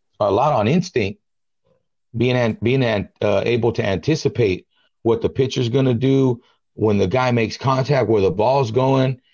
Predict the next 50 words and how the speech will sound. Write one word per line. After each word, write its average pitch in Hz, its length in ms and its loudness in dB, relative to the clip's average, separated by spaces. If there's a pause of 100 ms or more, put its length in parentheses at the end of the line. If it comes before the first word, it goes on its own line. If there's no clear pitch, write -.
(120)
if 147 200 -2
it's 131 140 -2
gonna 117 200 0
fall 101 380 0
in 147 200 2
or 143 120 2
not, 143 400 0 (400)
uh, 110 240 0
how 123 160 0
far 123 320 0
it's 113 100 -2
being 98 300 0
driven, 143 580 2
you 131 80 2
know 135 140 2
what 139 80 2
I - 20 0
mean? 135 320 0 (460)
Uh, 98 320 2 (420)
knowing 123 380 2
the 107 80 2
player 131 400 0
that 123 160 2
you 110 220 2
might 117 260 0
have, 120 240 -4
that 104 300 0
if 101 160 -2
you're 110 100 0
trying 123 240 0
to 107 80 0
run 117 240 2
in 120 140 2
to 101 60 0
score, 127 340 0
that 110 100 0
you, 104 180 -2
if 92 80 -6
you 113 80 0
can 95 160 0
run 113 160 2
on 139 160 2
him 143 120 2
or 139 60 2
not, 151 220 2
you 143 60 2
know 139 80 2
what 143 80 2
I 143 60 2
mean? 160 200 2